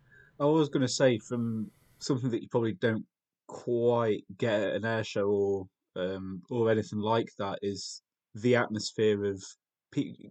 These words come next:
who claps usually at air shows, apart from when the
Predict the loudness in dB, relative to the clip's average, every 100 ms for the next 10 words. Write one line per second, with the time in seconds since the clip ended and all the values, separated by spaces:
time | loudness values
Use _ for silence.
0 | -20 _ _ _ _ _ -4 -4 -6 0
1 | 0 0 -6 -10 -12 -12 -14 -8 2 6
2 | 6 4 0 0 0 0 0 -6 -10 -6
3 | -6 -4 -6 -6 -8